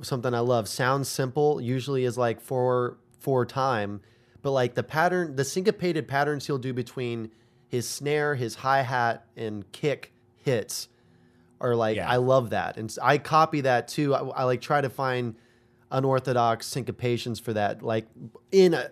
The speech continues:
Speaker 1: in a simple time signature to, like, spice it up, you know? 'Cause it's
Speaker 2: Right.
Speaker 1: like, and that, that, so you're, you're, you're totally on where it's, yeah, it's not a dr-, it's not an acoustic drum track, but the,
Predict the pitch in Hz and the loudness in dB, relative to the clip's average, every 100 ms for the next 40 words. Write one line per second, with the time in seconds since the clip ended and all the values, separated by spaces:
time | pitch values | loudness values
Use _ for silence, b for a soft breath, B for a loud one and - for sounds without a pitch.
0 | - 185 180 - 143 131 123 135 135 117 | 0 4 4 2 -2 -2 -2 -2 -2 -4
1 | 120 110 - 113 110 107 107 _ b b | -4 -4 -4 -4 -2 -2 -4 _ b b
2 | b - 151 135 - 123 117 95 - _ | b 2 4 4 2 0 0 -2 -8 _
3 | b b b 120 120 120 131 127 104 127 | b b b -4 -2 -2 -2 -4 0 0
4 | 120 - - _ _ _ _ _ - 117 | 0 -2 -20 _ _ _ _ _ -6 -4
5 | 120 120 120 - - 135 131 139 143 123 | -2 0 -2 -4 -10 -6 -4 -6 -8 -4
6 | 127 117 117 139 131 117 110 110 101 101 | -2 -4 -6 -4 -2 -2 -2 -4 -4 -6
7 | 104 98 - b b b 127 120 113 135 | -8 -10 -20 b b b 0 2 0 2
8 | 131 127 110 - 123 147 135 123 117 135 | 4 2 0 -2 -2 2 2 2 -2 -4
9 | 120 120 101 113 104 107 98 107 101 - | -4 -6 -4 -6 -4 -4 -4 -6 -10 -6
10 | 98 95 | -6 -6